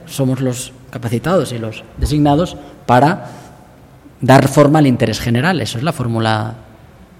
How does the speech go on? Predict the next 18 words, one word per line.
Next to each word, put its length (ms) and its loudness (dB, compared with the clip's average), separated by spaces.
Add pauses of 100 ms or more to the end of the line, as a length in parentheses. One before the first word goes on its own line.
(280)
bueno, 280 -4 (340)
liberal 540 -2
del 140 -8
siglo 180 -6
diecinueve, 400 -6
¿no? 140 -10 (460)
Que 100 -6
todavía 280 -4
se 100 -2
mantiene 340 -2
hoy 60 0
como 160 2
el 100 2
elemento 400 -2 (420)
determinante 640 -2
del 120 -4
Estado 360 -6
y 140 -8